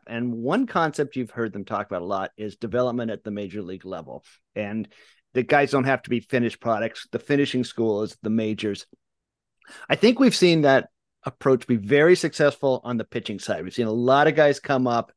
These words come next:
and get polished up, uh, in very effective ways. There hasn't been as much good stories on the hitting side. Uh, whether you go back to, to Joey Bart, um, you know, D-,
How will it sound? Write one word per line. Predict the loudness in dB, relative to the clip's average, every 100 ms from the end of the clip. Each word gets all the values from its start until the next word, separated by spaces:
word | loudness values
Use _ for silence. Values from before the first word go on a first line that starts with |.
| -10
and | -6 -2 -2 -4 -10 _ _ _
get | 0 0 0
polished | 0 4 4 2 0
up, | -2 -2 -14 -20 -20 -16 -8
uh, | -6 -6 -6
in | -2 0
very | 2 2 0
effective | -2 -4 -6 -6
ways. | -4 -2 -6 -12 -20 -20 _ _ _ _ _ _
There | -6
hasn't | 0 0 2 4
been | 4
as | 4
much | 4 0 0 -6 -18 _ _ _ -4
good | -2 -2
stories | 0 4 6 4 2
on | -4
the | -6
hitting | -8 -6 -4 -4
side. | -6 -8 -8 -8 -10 -12
Uh, | -10 -8 -6
whether | -4 -4 -4
you | -4
go | -2
back | -2 -2
to, | -4 -4 -8
to | -10
Joey | -2 4 6
Bart, | 6 4 4 4 -2 -16 -20 -12
um, | -8 -6 -8 -8 -10 -14 -18 _ _ _ -20
you | -20 -14
know, | -14
D-, | -14